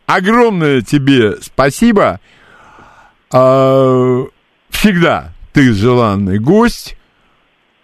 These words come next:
И спасибо за то, что ты нам разъясняешь то, что, на твой взгляд, действительно происходит, а не то, что, как многие люди считают,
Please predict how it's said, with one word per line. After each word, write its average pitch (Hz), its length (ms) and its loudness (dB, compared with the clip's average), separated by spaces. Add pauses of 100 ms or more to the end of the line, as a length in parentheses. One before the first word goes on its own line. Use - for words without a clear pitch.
(540)
И 165 340 2
спасибо 170 560 -2
за 139 180 0
то, 185 180 -2
что - 240 -18
ты 147 100 0
нам 135 420 -2
разъясняешь 135 1300 -2
то, 196 300 2
что, 113 560 -4 (180)
на 113 160 0
твой 117 160 0
взгляд, 139 340 -2
действительно 85 640 -6
происходит, 180 560 -2 (300)
а 131 100 -2
не 123 120 -2
то, 165 220 -2
что, 139 200 -4
как 113 240 -4
многие 113 340 0
люди 135 280 0
считают, 127 840 -4